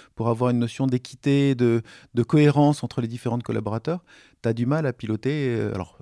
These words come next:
sur la partie management, euh, au quotidien, ça va, mais quand il s'agit d'évaluation, quand il s'agit de progression de carrière, quand il s'agit de formation, et cetera, tu ne connais pas forcément les,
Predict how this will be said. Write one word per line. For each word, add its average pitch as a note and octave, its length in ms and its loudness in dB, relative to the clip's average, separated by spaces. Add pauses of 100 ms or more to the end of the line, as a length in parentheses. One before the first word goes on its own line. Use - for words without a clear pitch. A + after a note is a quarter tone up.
sur - 200 -10
la G2+ 80 -2
partie - 300 -10
management, G2+ 640 -6
euh, F#2 280 -8 (380)
au A2 80 -8
quotidien, A#2+ 540 -2
ça A2 140 -4
va, D3+ 220 -2
mais A#2+ 160 -4
quand A2 220 -8
il - 20 -16
s'agit G#2 240 -8
d'évaluation, G#2+ 760 -4
quand - 200 -10
il - 60 -20
s'agit G#2+ 220 -6
de - 40 -20
progression G#2+ 380 -6
de G#2 60 -8
carrière, A#2 440 -6
quand - 180 -12
il - 40 -20
s'agit G2+ 220 -12
de - 80 -20
formation, G2+ 340 -8
et - 20 -12
cetera, C#3+ 260 -10 (380)
tu - 120 -14
ne A2 40 -10
connais G#2+ 220 -4
pas B2 160 -4
forcément A#2 580 -6
les, G2+ 360 -4